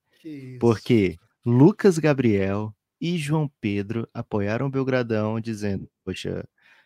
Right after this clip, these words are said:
Speaker 2: preciso do Raul, né? Toca Raul pra gente."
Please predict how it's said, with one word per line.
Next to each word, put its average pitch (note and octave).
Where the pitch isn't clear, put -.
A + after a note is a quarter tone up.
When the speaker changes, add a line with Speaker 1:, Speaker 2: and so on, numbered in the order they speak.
Speaker 2:
preciso A#2
do G#2
Raul, G#2
né? F2
Toca C#3
Raul A#2
pra A2
gente." F#2+